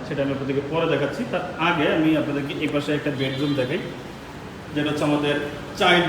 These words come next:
বেড বা সেকেন্ড বেডরুম। হচ্ছে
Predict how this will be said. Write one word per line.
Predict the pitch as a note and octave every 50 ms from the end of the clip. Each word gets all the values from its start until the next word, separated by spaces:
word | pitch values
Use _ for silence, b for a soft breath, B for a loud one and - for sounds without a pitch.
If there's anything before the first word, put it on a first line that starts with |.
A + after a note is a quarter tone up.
| C#3+ C3+
বেড | C#3+ D3+ - - - - - - - - -
বা | C#3 C3+ B2+ B2+ B2+ B2 - - - - - -
সেকেন্ড | F3 E3 E3+ E3+ E3+ E3 D3 C#3+
বেডরুম। | C#3+ C#3 C3+ C#3+ G3+ C4 - - - - - - - - - - - - - - - - - - - - - - - - - - - - - - - - - - - - - - - - - - - - - - - - - - - - - - - - - B2
হচ্ছে | B2 B2 A2+ - -